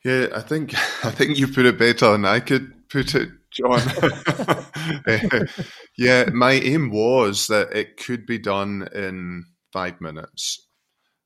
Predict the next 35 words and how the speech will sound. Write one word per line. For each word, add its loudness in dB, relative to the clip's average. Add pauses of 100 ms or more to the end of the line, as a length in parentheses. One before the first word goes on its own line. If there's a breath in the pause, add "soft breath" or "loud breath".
Uh, -16
each -8
one -2
is -6
about -6
seven -6
hundred -10
and -12
fifty -12
words. -10 (720)
And -10
it's, -10
I -8
think -8
it's -2
structured -6
in -2
a 0
way, 0
it's, -4
you -8
know, -2
it's -6
not -8
like -8
a -6
big -6
block -6
of -14
text, -8
but -6
it's -10
broken -8
up. -8 (1160 soft breath)
And, -4